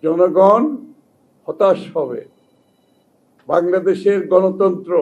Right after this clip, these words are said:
আবারও মুখ থুবড়ে পড়বে। কোনো দল, কোনো ব্যক্তি, কোনো গোষ্ঠী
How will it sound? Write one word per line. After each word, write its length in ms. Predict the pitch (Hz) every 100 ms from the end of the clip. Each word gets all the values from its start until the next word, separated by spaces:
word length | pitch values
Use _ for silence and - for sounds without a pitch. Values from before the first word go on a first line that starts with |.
| - - _ _ _ _ _ -
আবারও 400 | 170 190 196 196 165
মুখ 140 | 160 - -
থুবড়ে 300 | - 139 - -
পড়বে। 280 | - - - _ _ _ _ _ _ _ _ _ _ _ _ _ _ _ _ _ _ _ _ _ _ _ _ _ _ _ _ _ -
কোনো 240 | 185 220 220 175
দল, 240 | 196 202 196 190 -
কোনো 180 | 175 185 190 -
ব্যক্তি, 400 | 185 - - 196 190
কোনো 180 | - 185 190 185
গোষ্ঠী 420 | 165 - - 185